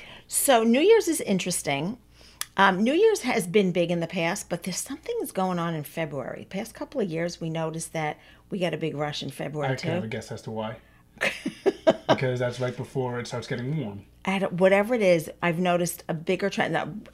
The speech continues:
Speaker 1: s-, forget it. October, right after Sukkot, I'm, I always tell the coaches that, that I work with, "Don't schedule anything for the day after Sukkot and the day after Pesach."
Speaker 2: Right.
Speaker 1: Because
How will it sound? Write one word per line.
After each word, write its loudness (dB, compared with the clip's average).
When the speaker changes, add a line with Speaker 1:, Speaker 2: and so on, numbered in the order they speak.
Speaker 1:
s-, -10
forget 2
it. -4
October, 2
right 2
after 0
Sukkot, -4
I'm, 4
I 4
always 4
tell -2
the -4
coaches -6
that, -4
that -2
I -2
work -4
with, -2
"Don't 2
schedule -2
anything -4
for -12
the -2
day 0
after -6
Sukkot -6
and -6
the -4
day -4
after -10
Pesach." -12
Speaker 2:
Right. -4
Speaker 1:
Because -2